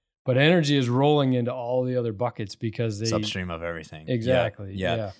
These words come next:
Speaker 1: Yeah.
Speaker 2: Yeah, that's, um, you know, I'm, I'm kind of a energy, uh, maximalist. And so it's like at my house, like,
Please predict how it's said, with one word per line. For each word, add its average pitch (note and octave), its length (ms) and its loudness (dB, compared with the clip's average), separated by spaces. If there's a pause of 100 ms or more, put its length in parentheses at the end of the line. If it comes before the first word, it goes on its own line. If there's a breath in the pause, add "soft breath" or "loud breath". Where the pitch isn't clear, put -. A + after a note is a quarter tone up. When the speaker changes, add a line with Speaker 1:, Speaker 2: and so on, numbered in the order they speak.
(160)
Speaker 1:
Yeah. G#2+ 120 -10
Speaker 2:
Yeah, F2+ 120 0
that's, F2+ 320 -2
um, E2 500 -4 (120)
you F#2 100 -10
know, E2+ 140 -6
I'm, E2 340 -10 (140)
I'm E2+ 120 -16
kind F#2 220 -8
of D#2+ 100 -10
a D#2 160 -14 (160)
energy, E2 540 -12 (240)
uh, D#2+ 480 -10 (140)
maximalist. D#2+ 800 -10
And E2 140 -14
so D#2+ 240 -6
it's D#2 120 -12
like D#2+ 120 -10
at F2 100 -10
my D#2+ 140 -12
house, D#2+ 420 -10
like, D2 280 -14